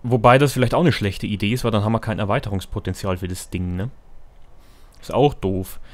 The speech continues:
Ich lass die Rüstkammer mal so. Äh, die, wobei, die wird ja eh umgebaut, die wird ja dann eh größer. Dann machen wir die vielleicht ein bisschen kleiner. Machen wir die Rüstkammer hier so.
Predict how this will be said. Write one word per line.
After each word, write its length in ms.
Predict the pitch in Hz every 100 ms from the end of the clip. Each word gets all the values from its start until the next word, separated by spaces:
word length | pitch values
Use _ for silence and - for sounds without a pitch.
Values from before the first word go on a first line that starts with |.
| - -
Ich 100 | 110
lass 200 | 117 135
die 100 | -
Rüstkammer 420 | 135 131 - 95
mal 180 | 92 92
so. 300 | 95 98 151 -
Äh, 140 | 107 101
die, 320 | 98 110 101 101
wobei, 220 | 98 98
die 100 | 98
wird 100 | 95
ja 80 | 95
eh 100 | 110
umgebaut, 400 | 98 95 92 95
die 80 |
wird 100 | 98
ja 60 | 95
dann 140 | 95
eh 100 | 110
größer. 400 | 104 95 95 104 - - -
Dann 100 | 98
machen 220 | 101 117 110
wir 80 |
die 180 | 98 135
vielleicht 240 | 117 104 101
ein 40 |
bisschen 280 | 101 101 92
kleiner. 560 | - 95 113 95 127 - - - - - - - - - -
Machen 140 | 101
wir 60 | 101
die 80 | 104
Rüstkammer 460 | 120 - - 101
hier 200 | 98 120
so. 320 | 131 92 113